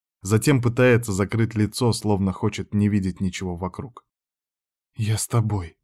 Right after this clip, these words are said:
сказала она принцу, надеясь, что он мог её слушать. Сжала изо всех сил ладонь, и в глазах у неё от боли потемнело, а кресло под ней пошатнулось, роняя её во тьму. Мгновение полёта,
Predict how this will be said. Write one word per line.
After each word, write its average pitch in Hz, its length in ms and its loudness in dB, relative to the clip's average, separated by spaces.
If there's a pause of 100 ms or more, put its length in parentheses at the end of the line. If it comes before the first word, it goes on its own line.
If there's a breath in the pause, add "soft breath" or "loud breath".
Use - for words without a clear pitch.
(120)
сказала 113 480 4
она 104 160 4
принцу, 104 460 2
надеясь, 95 480 0
что - 240 -4
он 95 80 4
мог 101 280 2
её 101 160 2
слушать. - 680 -6 (200)
Сжала 101 500 2
изо 95 240 0
всех 104 280 -4
сил 104 260 -2
ладонь, 104 480 0 (440)
и 117 100 0
в 101 100 0
глазах 117 480 4
у - 20 2
неё 113 300 6
от 104 100 2
боли 117 300 4
потемнело, 113 800 2 (420)
а 101 120 -4
кресло 110 540 2
под 98 260 -2
ней 107 120 4
пошатнулось, 104 920 0
роняя 107 500 2
её 98 260 -2
во 98 140 -2
тьму. 90 340 -10 (840)
Мгновение 113 720 6
полёта, 113 580 2